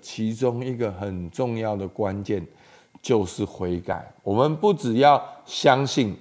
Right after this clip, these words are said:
我们也要悔改。我们不只要敬拜，我们也要悔改。好，那我们可以来默想，哦，你对信仰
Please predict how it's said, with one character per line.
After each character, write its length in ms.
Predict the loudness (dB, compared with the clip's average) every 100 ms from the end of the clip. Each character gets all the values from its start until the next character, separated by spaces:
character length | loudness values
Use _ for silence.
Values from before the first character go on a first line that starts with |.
| _ _ _
我 120 | -4
们 180 | -2 -2
也 120 | -2
要 140 | 0 0
悔 300 | 0 -4 -4
改。 240 | -6 -8 -4
我 80 | -2
们 140 | 2
不 140 | 2 2
只 160 | 4
要 160 | 4 4
敬 360 | 2 0 2
拜， 240 | 6 4 4 -4 -20 _
我 180 | -2 0
们 180 | 0 -2
也 220 | -2 -4
要 160 | -4 -4
悔 260 | -4 -6 -6
改。 280 | -8 -10 -16 _ _ _ _ _ _ _ _ _ _
好， 180 | -18 -18 -20 _ _ -20 _ _
那 220 | 2 2 0 -10 -20 _ _ _
我 120 | -2
们 160 | 0 0
可 160 | 2 4
以 160 | 4
来 240 | 0 -4 0
默 240 | 0 0
想， 180 | -2 -8 -12 _ _
哦， 200 | -12 -12 -14 _ _ _ _ _ _ _ _ _ _
你 180 | 4 4
对 260 | 6 6 4
信 340 | 2 0 2
仰 200 | 0